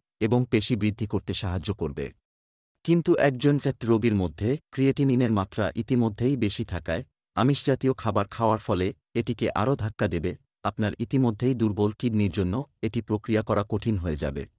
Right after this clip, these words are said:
যার ফলে শরীরে আরও সমস্যা তৈরি হবে। এটি খুব বিপজ্জনক প্রমাণিত হতে পারে এবং তাই আমি সবসময় আমার রোগীদের বলি, যে কোনো আমিষ জাতীয় খাবারের জন্য একেবারেই না যেতে। কিন্তু যেহেতু প্রত্যেক ব্যক্তির জন্য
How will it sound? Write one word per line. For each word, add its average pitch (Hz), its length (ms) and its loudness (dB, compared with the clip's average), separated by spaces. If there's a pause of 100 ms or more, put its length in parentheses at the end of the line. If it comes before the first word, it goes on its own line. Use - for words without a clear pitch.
(160)
যার 101 220 2
ফলে 101 280 -2
শরীরে 98 420 -2 (260)
আরও 110 200 0
সমস্যা 110 440 -2
তৈরি 87 260 -2
হবে। 76 260 -6 (760)
এটি 143 200 2
খুব 220 220 -2
বিপজ্জনক 120 600 2
প্রমাণিত 104 440 0
হতে 95 280 -2
পারে 82 260 -2 (320)
এবং 107 200 0 (100)
তাই 98 240 0
আমি 95 200 0
সবসময় 104 540 -2
আমার 85 240 -2
রোগীদের 95 400 -2
বলি, 87 280 -2 (300)
যে 107 200 0
কোনো 127 280 0
আমিষ 95 320 0
জাতীয় 107 320 0
খাবারের 82 420 -4
জন্য 80 200 -4 (360)
একেবারেই 107 480 -2
না 85 140 0
যেতে। 71 320 -8 (1000)
কিন্তু 165 300 4
যেহেতু 135 360 2
প্রত্যেক 143 400 0
ব্যক্তির 110 320 0
জন্য 92 240 0